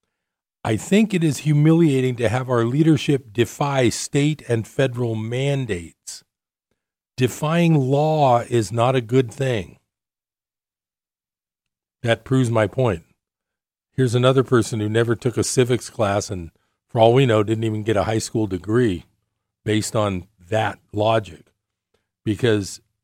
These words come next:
first she's saying sh-, the leadership should obey mandates, then it turns into defying law is not a good thing. Mandates are not law, lady.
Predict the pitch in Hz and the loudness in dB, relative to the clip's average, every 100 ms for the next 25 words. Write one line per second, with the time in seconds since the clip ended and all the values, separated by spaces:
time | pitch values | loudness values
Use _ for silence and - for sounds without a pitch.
0 | _ _ _ 135 151 - 135 110 - 123 | _ _ _ 2 2 0 -4 -2 -2 0
1 | 120 - - _ - 113 110 131 127 - | -2 -6 -14 _ -4 -2 0 2 2 2
2 | 131 - _ _ _ _ _ - 117 107 | -2 -2 _ _ _ _ _ 0 0 0
3 | 123 107 117 120 110 104 123 151 131 107 | 0 0 2 0 0 0 0 0 0 0
4 | 101 - - _ _ _ _ 131 147 147 | -2 -6 -18 _ _ _ _ 0 2 0
5 | - _ _ - - - 139 127 135 131 | -6 _ _ -8 -8 0 0 2 2 2
6 | 110 113 - 135 135 127 110 123 147 131 | 0 -2 -2 -4 -4 -4 0 2 2 -2
7 | 110 101 98 110 110 107 110 - 139 101 | -4 -8 -2 -2 -2 -2 -4 -2 -4 -4
8 | - _ _ _ 113 139 170 135 120 127 | -8 _ _ _ 0 0 2 0 -2 0
9 | 120 113 110 139 151 117 76 - _ - | 2 2 -2 0 2 0 -2 -12 _ -12
10 | 95 98 127 | -8 -2 -2